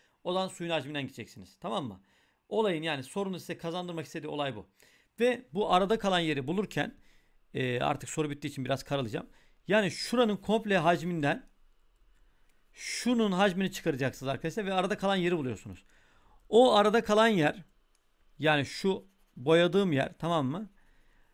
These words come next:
O sizin şunun komple yüksekliğine eşit oluyor. Dolayısıyla, e, buradan da sorumuz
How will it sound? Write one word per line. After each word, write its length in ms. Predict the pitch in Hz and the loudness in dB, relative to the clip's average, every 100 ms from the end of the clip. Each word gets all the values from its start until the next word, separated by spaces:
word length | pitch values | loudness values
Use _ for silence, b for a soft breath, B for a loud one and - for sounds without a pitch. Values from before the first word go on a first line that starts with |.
| _ | _
O 160 | 196 220 | 4 4
sizin 460 | 220 185 226 226 - | 4 0 0 -2 -14
şunun 360 | - - 202 226 | -20 -4 -2 0
komple 320 | - 226 196 | 2 2 2
yüksekliğine 680 | 190 - 175 185 175 139 - _ _ _ 139 | 0 0 -2 0 0 0 -6 _ _ _ -8
eşit 340 | - - - | -8 -10 -10
oluyor. 260 | 107 90 78 _ _ _ _ _ _ _ _ 233 | -10 -10 -14 _ _ _ _ _ _ _ _ 4
Dolayısıyla, 680 | 233 190 - 165 208 - _ _ _ _ _ _ - | 6 6 0 -4 -6 -10 _ _ _ _ _ _ -4
e, 60 | 147 143 135 135 131 131 | 2 2 2 0 -2 -4
buradan 320 | 180 160 143 143 | -4 -2 -2 -2
da 60 | |
sorumuz 500 | 143 160 139 180 - | -6 -6 -6 -8 -16